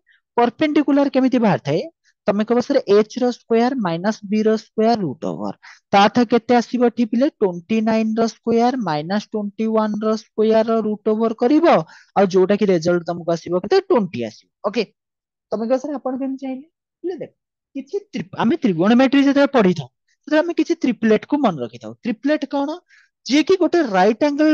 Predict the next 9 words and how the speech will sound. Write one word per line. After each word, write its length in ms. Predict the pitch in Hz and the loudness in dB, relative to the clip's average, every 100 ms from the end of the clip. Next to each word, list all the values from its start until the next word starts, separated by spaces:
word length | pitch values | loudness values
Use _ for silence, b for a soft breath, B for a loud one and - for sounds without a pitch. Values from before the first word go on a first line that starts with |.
| 285 | 2
ଟ୍ରାଏଙ୍ଗେଲ 400 | 254 269 269 175 160 | 2 4 4 2 0
ର 40 | 185 - | -2 -4
ତିନିଟା 280 | 262 262 330 | -4 -2 -2
ସାଇଡ 480 | - 220 226 226 226 | -2 -2 -2 -2 -6
ହେବେ, 200 | 185 135 - - | -4 -6 -4 -2
ଓକେ, 140 | 214 269 | 2 2
ଗୋଟେ 120 | 294 | 4
ଗୋଟେ 120 | 320 302 262 | 2 2 0
ଇଣ୍ଟିଗ୍ରାଲ 560 | 240 220 262 240 254 | -2 0 2 4 4